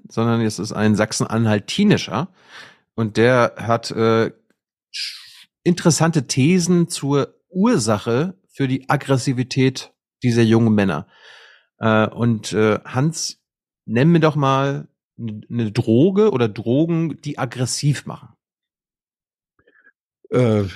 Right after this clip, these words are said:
Speaker 2: jetzt vorab? Keine
Speaker 1: Ja,
Speaker 2: Ahnung.
Speaker 1: äh,
Speaker 2: Äh, nee, nee, äh, wa-, ich weiß nicht. Ich weiß noch nicht mal, ob's, ähm,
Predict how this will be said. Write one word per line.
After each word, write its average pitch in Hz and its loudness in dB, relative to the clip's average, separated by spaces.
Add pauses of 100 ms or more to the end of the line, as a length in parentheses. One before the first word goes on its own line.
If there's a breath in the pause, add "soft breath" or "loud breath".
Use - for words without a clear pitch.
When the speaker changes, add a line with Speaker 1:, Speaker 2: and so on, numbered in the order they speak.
(140)
Speaker 2:
jetzt 120 0
vorab? - -2 (600)
Keine 101 -2
Speaker 1:
Ja, - 2
Speaker 2:
Ahnung. - 0
Speaker 1:
äh, - -20 (120)
Speaker 2:
Äh, - -10
nee, 160 4
nee, 156 4
äh, 117 0
wa-, 127 -2
ich - -2
weiß 139 0
nicht. 107 -2
Ich 139 -6
weiß 143 2
noch 147 2
nicht 143 2
mal, 135 0
ob's, - -6
ähm, 110 2